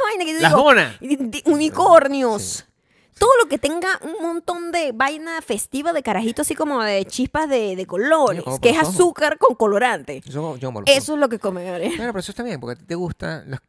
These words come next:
Speaker 2: como el, la esencia, de todo, y a mí me gusta como lo flashy. Menos mal.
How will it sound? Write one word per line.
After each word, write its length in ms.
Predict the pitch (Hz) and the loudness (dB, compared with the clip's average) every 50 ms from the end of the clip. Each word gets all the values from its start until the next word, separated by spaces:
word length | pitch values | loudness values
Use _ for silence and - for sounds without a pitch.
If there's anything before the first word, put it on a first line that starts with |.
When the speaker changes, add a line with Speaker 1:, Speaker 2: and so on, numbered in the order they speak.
| _ _ _ | _ _ _
Speaker 2:
como 280 | - 117 113 110 104 | -14 -12 -10 -10 -12
el, 160 | 107 104 98 - _ _ _ | -12 -14 -16 -20 _ _ _
la 180 | - 113 117 110 | -16 -14 -14 -14
esencia, 580 | 110 - 156 165 165 147 - - 90 92 113 151 _ _ _ _ _ - 120 | -12 -12 -12 -12 -12 -14 -16 -18 -18 -18 -20 -20 _ _ _ _ _ -18 -18
de 60 | 113 | -16
todo, 420 | _ - 117 101 95 104 123 160 - _ _ _ | _ -12 -12 -12 -12 -14 -18 -18 -20 _ _ _
y 100 | - 113 | -20 -20
a 60 | 101 | -18
mí 100 | 98 101 | -18 -16
me 60 | 107 | -14
gusta 340 | 104 110 104 - - 220 247 | -14 -16 -14 -14 -16 -16 -14
como 200 | - 131 120 117 | -14 -14 -14 -14
lo 80 | 113 | -14
flashy. 400 | - - 110 85 - - - - _ _ | -14 -14 -16 -16 -16 -18 -20 -20 _ _
Menos 200 | - 151 170 202 214 | -12 -10 -8 -8 -8
mal. 140 | 233 247 | -8 -10